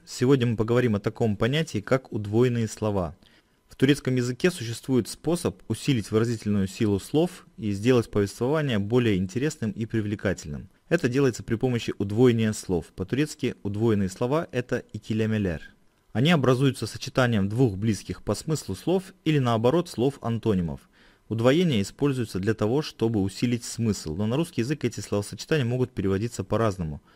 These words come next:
в зависимости от их использования в предложении. Начинающий изучать турецкий язык может не всегда по смыслу понять эти словосочетания, когда впервые их услышит.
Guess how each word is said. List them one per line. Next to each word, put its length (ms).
в 60
зависимости 640
от 200
их 140
использования 520
в 60
предложении. 800
Начинающий 640
изучать 400
турецкий 300
язык 200
может 260
не 60
всегда 240
по 120
смыслу 320
понять 380
эти 140
словосочетания, 1000
когда 260
впервые 360
их 120
услышит. 540